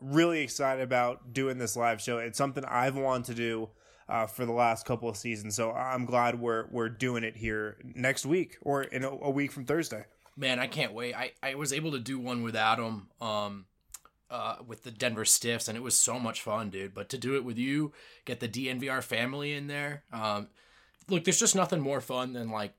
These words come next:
Speaker 2: hanging out with, with basketball friends, Nuggets fans, and drinking beer and talking hoops. So come down to Blake Street Tavern. Just can't wait for this to get started.
Speaker 1: Yeah, Thursday, November twenty-first, seven P M is when things are gonna start.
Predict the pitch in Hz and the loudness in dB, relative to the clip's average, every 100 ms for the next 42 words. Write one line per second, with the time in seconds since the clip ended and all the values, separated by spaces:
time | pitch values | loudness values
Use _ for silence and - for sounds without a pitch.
0 | - - 135 131 123 127 123 117 147 123 | -14 -6 -2 2 4 2 0 -8 -8 -4
1 | - 120 139 151 143 143 - 135 165 180 | 4 4 4 -2 -2 -2 -2 -2 -2 0
2 | - 120 113 139 - 151 147 170 123 120 | 0 0 -2 0 -2 0 0 -2 -4 -2
3 | 123 123 123 123 143 120 131 127 120 120 | -4 -4 -4 -4 -4 0 0 0 -2 -4
4 | 110 - 101 101 98 - - - - 131 | 0 2 2 -2 -8 -16 -20 -20 -6 -4
5 | 131 151 131 135 123 - 127 139 131 123 | 0 -2 0 -2 0 -2 -2 0 2 0
6 | 127 127 - - 110 123 - 135 120 117 | 0 -4 -8 -16 -4 -2 -2 -2 -2 -4
7 | 110 107 101 107 104 - 104 98 - _ | -4 -6 -6 -6 -6 -6 -6 -10 -14 _
8 | 135 139 123 - - 147 170 151 165 165 | 4 4 4 0 2 4 4 4 2 4
9 | 151 127 139 139 135 - 131 127 - 123 | 0 0 0 2 -2 -2 -2 -2 -2 -2
10 | 123 - - - - 156 151 165 165 - | -2 -4 -2 0 2 6 4 4 -4 -2
11 | 139 135 131 123 117 123 117 127 120 113 | 0 2 0 -2 -2 -2 -2 -2 -2 -4
12 | 113 110 - 131 123 123 | -2 -2 2 4 4 2